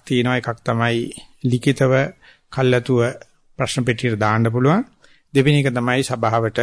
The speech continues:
මත, ප්‍රශ්න, ප්‍රකාශන ඉදිරිපත් කරන්න පුළුවන්. ඉතින් අර ලියලා තියෙනකොට ඒක කියවනකොට ඒක ඒ,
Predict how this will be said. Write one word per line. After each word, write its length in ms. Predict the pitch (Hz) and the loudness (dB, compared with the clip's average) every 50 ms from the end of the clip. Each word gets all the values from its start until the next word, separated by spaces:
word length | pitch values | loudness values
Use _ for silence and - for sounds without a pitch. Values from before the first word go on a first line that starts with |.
| 143 143 - - _ _ _ _ _ _ _ _ _ - | 0 -2 -4 -8 _ _ _ _ _ _ _ _ _ -8
මත, 360 | 143 120 117 117 120 113 - 110 113 120 139 - - - - _ _ _ - | -4 -2 0 0 0 0 -2 -2 -2 -2 -2 -6 -10 -18 -20 _ _ _ -4
ප්‍රශ්න, 360 | 131 131 120 - - - 120 104 107 117 123 110 - _ _ _ | -2 -2 -2 0 0 0 0 0 0 0 -2 -4 -6 _ _ _
ප්‍රකාශන 580 | - 139 123 - - 123 113 - - 139 131 | -4 -4 -2 0 0 0 0 0 -2 -4 -4
ඉදිරිපත් 360 | 135 127 135 131 123 117 113 | -2 -2 0 2 2 2 0
කරන්න 260 | - - - - - 107 | -2 -10 -14 -14 -16 -20
පුළුවන්. 240 | 107 104 - - _ _ _ _ _ _ - - - - _ | -20 -20 -20 -20 _ _ _ _ _ _ -20 -20 -20 -20 _
ඉතින් 240 | _ - 135 143 131 | _ -2 2 2 4
අර 100 | 123 127 | 4 4
ලියලා 340 | 123 127 139 151 151 151 | 4 4 6 4 4 4
තියෙනකොට 480 | 143 - 151 143 143 143 139 139 131 - | 0 0 -2 -2 -2 -2 -4 -4 -4 -2
ඒක 340 | 156 165 151 151 151 147 - | 0 0 0 0 -2 -4 -8
කියවනකොට 600 | - - 147 135 131 131 135 131 131 131 127 - | -10 -8 -6 -4 -4 -4 -4 -4 -4 -4 -4 -2
ඒක 340 | 175 165 143 135 139 135 - | 0 0 2 0 0 -2 -2
ඒ, 420 | 147 135 131 131 131 123 123 120 | -2 -2 0 0 0 0 -2 -4